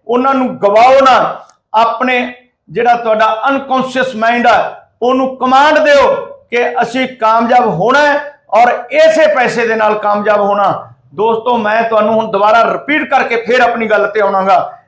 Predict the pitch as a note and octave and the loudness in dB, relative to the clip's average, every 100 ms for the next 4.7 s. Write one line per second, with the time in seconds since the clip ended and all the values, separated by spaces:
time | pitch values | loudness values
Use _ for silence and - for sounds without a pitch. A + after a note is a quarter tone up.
0 | _ E3+ A#3 C4+ A#3 - - _ _ - | _ -2 2 2 2 -2 -12 _ _ -10
1 | E3 F#3+ C4+ C#5 C#5 C5+ C4 B3 - - | -4 2 4 4 4 4 4 0 -4 -4
2 | F4+ - F#4+ F4+ E4 C#4+ A#3+ - - A#3 | -2 0 0 0 0 0 -4 -6 -4 -2
3 | C4+ D4 D4+ C#4+ C4+ B3 A#3 A#3 A3+ A3+ | 0 0 2 2 2 0 0 0 -2 -2
4 | A3+ A3+ A3 G#3+ D#3+ - | -6 -6 0 0 0 -4